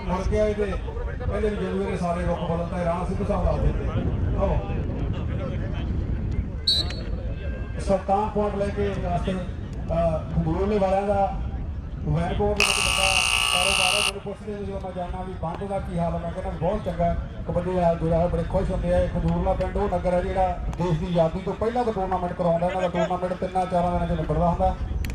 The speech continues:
ਤੇ ਕੋਸ਼ਿਸ਼ ਮੇਰੀ ਹੈਗੀ ਕਿਤੇ ਦਾ ਪੈ ਗਿਆ ਤਾਂ ਦਰਸ਼ਨ ਕਰਕੇ ਆਵਾਂਗੇ। ਆ ਕੈਨੇਡਾ ਦੇ ਤੁਹਾਨੂੰ ਪਤਾ ਹਾਲਾਤ ਇਹੋ ਜਿਹੇ, ਟੀ ਵੀ ਲਾਈਵ ਆ, ਹਰੇਕ ਬੰਦਾ ਭੱਜਿਆ ਫਿਰਦਾ ਟਰੱਕ ਲੈ ਕੇ ਕੈਨੇਡਾ, ਅਮਰੀਕਾ, ਜਿਵੇਂ ਵਿਆਹ ਘਰੇ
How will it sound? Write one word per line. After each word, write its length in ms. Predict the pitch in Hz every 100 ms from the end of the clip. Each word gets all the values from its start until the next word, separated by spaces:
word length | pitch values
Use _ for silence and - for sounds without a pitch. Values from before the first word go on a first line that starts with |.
| - -
ਤੇ 60 |
ਕੋਸ਼ਿਸ਼ 420 | - 262 165 -
ਮੇਰੀ 180 | 277 -
ਹੈਗੀ 220 | - 233
ਕਿਤੇ 180 | 202 196
ਦਾ 240 | 170 151 156
ਪੈ 180 | 170
ਗਿਆ 120 | 170 170
ਤਾਂ 80 |
ਦਰਸ਼ਨ 320 | 160 156 175 165
ਕਰਕੇ 280 | 175 175
ਆਵਾਂਗੇ। 380 | 170 165 175 175 170 - - - -
ਆ 60 | 170
ਕੈਨੇਡਾ 420 | 170 175 175 190
ਦੇ 80 | 185
ਤੁਹਾਨੂੰ 260 | 190 185
ਪਤਾ 100 | 185
ਹਾਲਾਤ 320 | 165 160 165
ਇਹੋ 180 | 175 170
ਜਿਹੇ, 140 | 175 175
ਟੀ 140 | 160
ਵੀ 160 | 160 170
ਲਾਈਵ 300 | 151 151 160
ਆ, 80 |
ਹਰੇਕ 220 | 156 170 180
ਬੰਦਾ 280 | 160 170
ਭੱਜਿਆ 360 | 170 165 143 160
ਫਿਰਦਾ 260 | 156 165 165
ਟਰੱਕ 280 | 165 160
ਲੈ 120 | 165 160
ਕੇ 140 | 165
ਕੈਨੇਡਾ, 300 | 160 160 165
ਅਮਰੀਕਾ, 340 | 160 160 170
ਜਿਵੇਂ 280 | 165 165 160
ਵਿਆਹ 220 | 147 165
ਘਰੇ 280 | 180 180 165